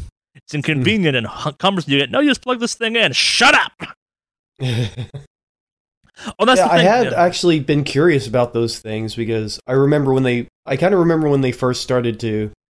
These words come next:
Speaker 2: come out, and I was like, "How does that even work?" I mean, I,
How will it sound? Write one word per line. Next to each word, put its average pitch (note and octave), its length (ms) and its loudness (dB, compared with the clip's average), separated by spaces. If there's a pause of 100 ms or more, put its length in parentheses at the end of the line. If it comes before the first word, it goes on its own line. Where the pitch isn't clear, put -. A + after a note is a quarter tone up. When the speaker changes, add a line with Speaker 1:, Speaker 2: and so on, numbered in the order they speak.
(180)
Speaker 2:
come B2+ 180 0
out, C3 460 2
and A2+ 280 0
I A2+ 40 2
was A#2 160 0
like, G#2 300 0 (720)
"How F#3 240 0
does G3+ 320 2
that F#3 240 4
even E3 440 0
work?" C3 520 2
I B2 60 4
mean, B2+ 180 2
I, B2+ 160 2